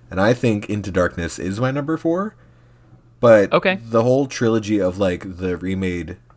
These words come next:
Speaker 1: Star Trek movies, I love them. I think they're fantastic. And Into Darkness, it just, <sighs> between the two, I would say that's the better movie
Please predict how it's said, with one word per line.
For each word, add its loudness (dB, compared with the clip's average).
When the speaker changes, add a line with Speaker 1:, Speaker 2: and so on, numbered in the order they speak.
Speaker 1:
Star -2
Trek -4
movies, -10
I 4
love -2
them. -14
I 4
think -4
they're -6
fantastic. -12
And -2
Into -2
Darkness, 2
it -8
just, -4
<sighs> -14
between 0
the 0
two, 0
I 2
would 0
say 0
that's 0
the -6
better -2
movie -6